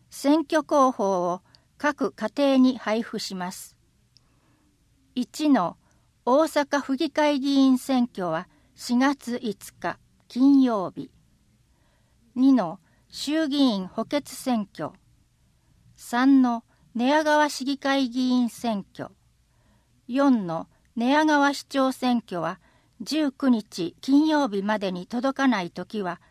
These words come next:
市選挙管理委員会事務局まで連絡してください。入場整理券。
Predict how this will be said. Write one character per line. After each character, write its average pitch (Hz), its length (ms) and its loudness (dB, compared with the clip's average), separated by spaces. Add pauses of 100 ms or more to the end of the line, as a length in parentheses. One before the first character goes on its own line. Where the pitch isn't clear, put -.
(440)
市 - 500 -8
選 294 280 2
挙 277 200 -4
管 262 320 4
理 254 120 0
委 254 180 -2
員 262 180 6
会 165 380 -6
事 208 100 -6
務 285 160 4
局 196 300 -8
ま 214 160 -4
で 160 180 -6 (120)
連 226 200 0
絡 214 300 -6
し - 80 -14
て 196 100 -10
く - 140 -10
だ 190 160 -8
さ 180 180 -12
い。 143 100 -12 (2250)
入 302 340 2
場 285 340 2
整 247 340 -2
理 226 140 -6
券。 127 360 -8